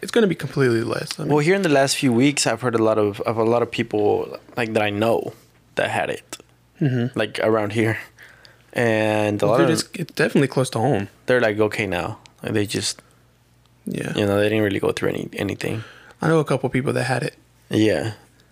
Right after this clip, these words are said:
Speaker 1: And they said they had a hard time during it, but they got
Speaker 2: Really, I
Speaker 1: through it.
Speaker 2: haven't heard anybody. I know one person, but it's, um, I don't really know her. I just know some people that I know her,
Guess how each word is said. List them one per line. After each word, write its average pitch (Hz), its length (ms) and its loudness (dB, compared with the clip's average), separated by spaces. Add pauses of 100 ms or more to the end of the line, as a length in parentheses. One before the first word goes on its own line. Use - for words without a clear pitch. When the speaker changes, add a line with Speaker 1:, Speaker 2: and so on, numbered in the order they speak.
(480)
Speaker 1:
And 127 220 4 (440)
they 135 60 2
said 147 180 2
they 147 60 2
had 151 120 2
a 135 40 2
hard 135 180 0
time 143 220 2
during 151 260 2
it, 143 180 -4
but - 260 -2 (800)
they 139 120 -8
got 139 80 2
Speaker 2:
Really, 143 140 4
I 143 40 2
Speaker 1:
through 143 80 4
it. - 40 2
Speaker 2:
haven't 165 160 4
heard 127 160 2
anybody. 113 420 2
I 135 80 4
know 185 160 4
one 135 340 2
person, 107 480 -2
but 110 360 2 (420)
it's, 113 260 -2
um, 107 480 0 (240)
I 143 100 2
don't 151 100 2
really 127 140 4
know 113 300 2
her. 123 280 2
I - 100 0
just 110 160 -6
know 110 420 0
some 104 220 -4
people 107 200 2
that 101 100 2
I 107 40 0
know 107 200 2
her, 120 260 0